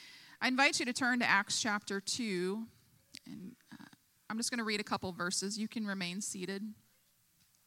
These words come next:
It's a passage that we're very familiar with. Um, Acts chapter two and starting in verse forty-one.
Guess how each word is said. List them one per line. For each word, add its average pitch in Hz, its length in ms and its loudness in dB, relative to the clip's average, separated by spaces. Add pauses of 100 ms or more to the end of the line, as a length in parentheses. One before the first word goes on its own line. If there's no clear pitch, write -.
(760)
It's - 100 -6
a - 40 -6
passage 247 400 4
that 202 120 4
we're 214 140 2
very 220 240 2
familiar 214 580 0
with. 180 500 -2 (1040)
Um, 53 420 -16 (280)
Acts - 260 -2
chapter 208 320 -2
two 226 360 -2
and 214 160 -4
starting 208 380 -2
in 196 180 -6
verse 202 560 -2 (240)
forty-one. 208 1080 -2